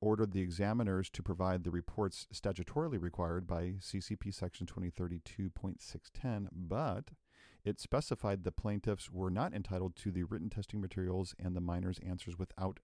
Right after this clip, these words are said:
further court order. But the court here addresses Roe alongside Carpenter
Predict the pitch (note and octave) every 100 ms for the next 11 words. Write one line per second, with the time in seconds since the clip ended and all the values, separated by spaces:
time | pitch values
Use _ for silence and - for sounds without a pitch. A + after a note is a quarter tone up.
0 | - - F2 E2+ E2+ - F#2 - - C#3
1 | B2 A2+ - _ _ _ _ _ - -
2 | - - - _ _ _ D#3 A#2 - _
3 | _ _ _ _ _ - - - G#2+ A#2
4 | A2+ - - D3+ A2+ F#2+ B2 - G2 F#2+
5 | F#2 G2+ F2+ - G2 G2+ C3+ F2+ G#2+ D3+
6 | - _ G2 F#2+ G2 F#2+ - F#2 E2+ -
7 | - A3+ - F2 E2 A2